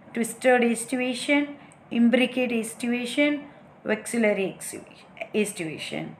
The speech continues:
So these are the four different types of estivation. When we look at the valvate estivation, the sepals or even petals or just touch each other only with the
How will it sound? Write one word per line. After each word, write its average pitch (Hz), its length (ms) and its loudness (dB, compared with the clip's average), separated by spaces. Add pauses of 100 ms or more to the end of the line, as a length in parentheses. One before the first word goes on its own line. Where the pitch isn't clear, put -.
(220)
So - 160 -4
these 302 220 4
are 294 180 4
the 233 120 -2
four 277 600 2
different 240 520 -4
types 202 340 0
of 311 320 8 (400)
estivation. 165 800 -8 (960)
When 294 200 8
we 339 120 6
look 285 240 6
at 339 180 8
the 349 160 4
valvate 240 840 4
estivation, 220 1040 -2 (840)
the 226 80 -4
sepals 277 720 4
or 202 160 8
even 214 320 2
petals 233 560 2
or 214 320 2
just 254 540 2 (420)
touch 214 300 6
each 233 300 -2
other 208 400 6 (340)
only 285 600 8
with 247 220 2
the 247 280 6